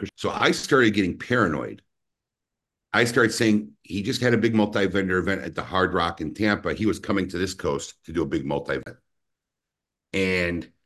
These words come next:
I just felt if I wasn't the first guy in my area to do it, it would just be like, the wind was gonna be, you know, the sails would have no wind at that point.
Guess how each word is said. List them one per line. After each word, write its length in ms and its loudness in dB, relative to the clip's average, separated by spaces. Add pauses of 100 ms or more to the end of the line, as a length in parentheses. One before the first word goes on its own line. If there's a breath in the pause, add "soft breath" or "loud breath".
(800)
I 120 6
just 220 -4
felt 360 2
if 120 -2 (420)
I 180 2
wasn't 440 4
the 80 -4
first 460 -2
guy 220 2
in 180 -2
my 260 0
area 320 0
to 120 -10
do 220 2
it, 240 0 (540)
it 80 0
would 140 4
just 260 -6
be 120 -4
like, 400 -4 (1600)
the 80 2
wind 260 4
was 220 0
gonna 240 0
be, 360 -10
you 160 -4
know, 60 -4
the 160 -8
sails 400 2
would 120 -4
have 180 -2
no 120 -2
wind 260 -4
at 80 -10
that 180 -10
point. 260 -14